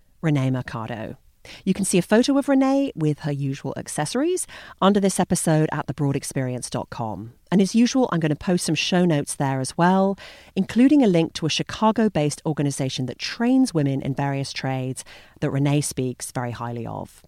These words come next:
Also, don't forget to check out my sponsor for this episode at doodle dot com so you can start to take the hassle out of meeting planning. And if you're on social media and you enjoyed this episode or you've enjoyed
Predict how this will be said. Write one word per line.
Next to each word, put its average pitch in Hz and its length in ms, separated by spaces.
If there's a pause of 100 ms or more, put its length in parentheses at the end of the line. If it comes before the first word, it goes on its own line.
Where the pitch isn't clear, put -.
(880)
Also, 233 240
don't 226 240
forget 226 240
to 220 80
check - 240
out 175 100
my 143 140
sponsor - 400
for - 100
this 269 180
episode 269 540
at 131 220
doodle 190 320
dot - 240
com 135 420
so - 140
you 135 180
can 135 140
start - 340
to - 80
take - 220
the 143 80
hassle 123 640 (100)
out 123 200
of 127 100
meeting 135 340
planning. 120 540 (1300)
And 202 100
if 202 100
you're 208 140
on 269 140
social 220 360
media 202 480
and 170 140
you 151 80
enjoyed 170 320
this - 180
episode 214 460
or 156 120
you've 151 180
enjoyed 139 360